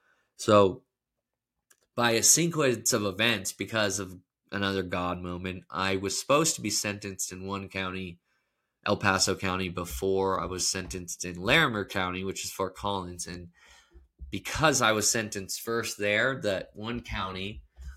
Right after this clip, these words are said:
didn't see the other charge. So the system, what I mean, I would have had a six-year sentence, but I got a five-year sentence just by, and it came because of, like, what seemed like awful odds at first because they missed, didn't pick me up, and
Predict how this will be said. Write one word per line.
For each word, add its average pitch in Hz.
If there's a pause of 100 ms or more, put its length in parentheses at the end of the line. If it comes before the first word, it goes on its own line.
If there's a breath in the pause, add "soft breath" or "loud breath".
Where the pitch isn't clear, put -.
(260 soft breath)
didn't 110
see 110
the 95
other 90
charge. 85
So 98
the 92
system, 104
what 101
I 98
mean, 104
I 98
would 127
have 135
had 113
a 95
six-year -
sentence, - (400 soft breath)
but 104
I 107
got 110
a 113
five-year 104
sentence 87
just -
by, 104 (500 loud breath)
and 113
it -
came 165
because 117
of, 90 (100)
like, 95
what 90
seemed 113
like 92
awful 104
odds 117
at -
first 131
because 92
they 85
missed, 110
didn't 104
pick 92
me 101
up, 120
and 87